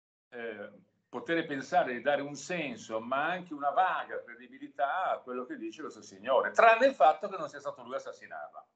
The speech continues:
tranne questo. L'unica cosa sensata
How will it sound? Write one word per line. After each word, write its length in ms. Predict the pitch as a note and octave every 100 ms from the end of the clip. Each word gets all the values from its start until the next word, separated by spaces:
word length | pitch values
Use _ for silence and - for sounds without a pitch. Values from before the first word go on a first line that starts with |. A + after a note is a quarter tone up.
| _ _ _ _ _ _
tranne 300 | D3 A#2 G2+
questo. 440 | F2+ - _ - -
L'unica 420 | E3 G3 A#2+ G#2
cosa 240 | D#3+ C#3+
sensata 880 | - C#3 B2+ - A#2 F#2+ - E3 -